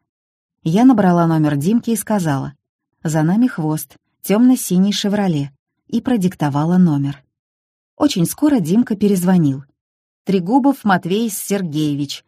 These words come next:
Есть адрес и мобильный. Пока все. Дальше искать?" "Пожалуй, хотелось бы понять, что ему от нас надо". В этот момент мы оказались перед светофором.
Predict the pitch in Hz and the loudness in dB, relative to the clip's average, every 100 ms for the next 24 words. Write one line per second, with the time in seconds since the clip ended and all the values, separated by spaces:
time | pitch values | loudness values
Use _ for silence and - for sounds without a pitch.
0 | _ _ 220 285 - 247 254 240 185 220 | _ _ 0 0 0 -2 0 -4 -4 -2
1 | 208 147 160 156 151 143 _ - 247 311 | -2 -2 -2 -2 -4 -6 _ -2 2 2
2 | 294 - 226 214 - _ 190 233 - 240 | 0 -2 -4 -4 -10 _ 0 0 0 -4
3 | - 269 262 - _ _ _ _ _ _ | -2 0 -2 -6 _ _ _ _ _ _
4 | - 220 226 190 165 180 202 190 226 208 | -2 0 2 2 2 0 0 -2 -2 -2
5 | 226 262 254 190 - - 240 254 240 240 | -2 0 2 2 -2 -4 0 2 2 0
6 | 233 247 240 233 160 131 139 _ _ _ | -2 -2 0 0 0 -4 -10 _ _ _
7 | _ _ _ _ - 165 160 160 160 202 | _ _ _ _ -4 -2 -2 0 2 4
8 | 277 240 202 277 190 151 180 214 - 151 | 2 2 2 2 0 -2 -2 -4 -4 -4
9 | 175 185 185 202 196 143 139 - | -4 -4 -6 -6 -8 -8 -10 -10